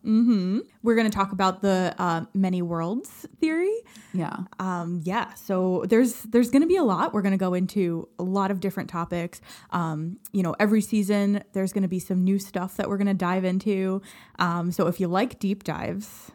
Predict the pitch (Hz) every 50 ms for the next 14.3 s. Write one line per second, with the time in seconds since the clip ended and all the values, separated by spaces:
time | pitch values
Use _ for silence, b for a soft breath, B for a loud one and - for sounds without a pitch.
0 | - - 175 170 165 165 160 151 - - 180 170 - - 170 165 - 165 165 165
1 | 156 170 156 - 170 160 - - - - - - - _ _ _ _ _ _ _
2 | - 175 165 170 165 156 147 - - - - - - 214 - - - - - _
3 | _ - 202 190 240 254 262 262 247 254 247 254 233 214 208 214 220 196 208 202
4 | 196 185 185 175 175 175 170 175 170 - 190 190 - 190 - 196 185 180 180 185
5 | 180 185 - - - - - - 190 185 180 180 175 170 165 165 165 165 165 160
6 | 175 175 160 156 143 156 - 180 175 170 - - 165 151 127 151 - 190 - -
7 | 165 156 170 156 147 160 - 160 156 - - 160 147 143 147 143 147 160 - -
8 | _ _ - 190 202 - - 208 208 226 233 240 240 240 247 240 - - 156 165
9 | 170 - 180 151 151 165 190 226 226 - - 208 233 214 190 180 190 226 208 170
10 | - 147 143 - - - 180 - - 190 156 - - - 190 - - - - -
11 | - - 202 180 175 180 - 202 202 - 233 226 220 214 202 208 190 - 175 170
12 | 170 160 165 - - - 151 147 160 - - - - - - _ _ _ _ _
13 | _ _ _ _ _ _ _ _ _ - - - - 165 151 165 190 - - 202
14 | 202 247 285 - -